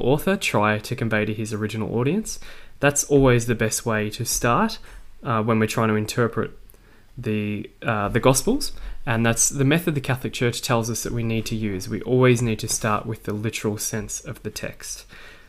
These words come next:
So today we're looking at Mark chapter six, verse thirty to thirty-four. That's the gospel reading you'll hear today at Mass.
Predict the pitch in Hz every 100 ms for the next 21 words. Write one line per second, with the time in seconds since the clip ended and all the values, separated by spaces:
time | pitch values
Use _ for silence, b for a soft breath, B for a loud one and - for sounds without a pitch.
0 | B - - 131 131 196 262 147 139 139
1 | 110 117 113 - - 127 - 120 - 214
2 | 214 - - - 123 113 110 - - 120
3 | 117 110 110 - 110 107 - 117 247 B
4 | B B - 117 - - - - - 113
5 | - 120 113 107 110 107 104 117 107 -
6 | 104 101 101 - 143 - -